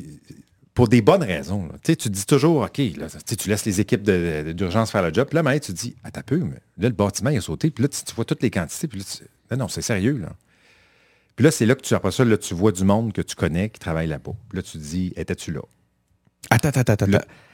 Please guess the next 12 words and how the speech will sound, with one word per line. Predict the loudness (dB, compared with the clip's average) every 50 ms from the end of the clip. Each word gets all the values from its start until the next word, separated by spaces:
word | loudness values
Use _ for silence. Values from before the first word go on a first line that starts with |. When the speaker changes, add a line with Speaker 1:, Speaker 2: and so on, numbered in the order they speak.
| _ _ _ 2 2
Speaker 2:
Attends | 6 6 6
un | 6
peu. | 6 4 4 4
Là, | 4 4 4
tu | 4 -4 -4
dis, | 0 2
Speaker 1:
Ouais. « | 4 4 4 4 2 2 0
Speaker 2:
OK, | 0 2 2 0 0 _ _ _ _ _ 4
mais | 6 8
là, | 8 8
t'es | 6 6 4 4
encore | 2 4 4 4 4 4 0